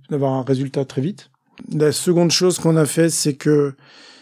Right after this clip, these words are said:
on a impliqué les équipes, euh, business, les équipes qui allaient être touchées,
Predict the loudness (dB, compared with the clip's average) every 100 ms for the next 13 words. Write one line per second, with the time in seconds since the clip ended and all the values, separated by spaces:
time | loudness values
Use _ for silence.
0 | _ _ _ 0 2 2 0 -2 0 2
1 | 0 0 -2 -4 -2 -2 -2 -2 0 -2
2 | -6 -10 -10 -8 -8 -4 0 0 -2 -6
3 | -2 -2 -2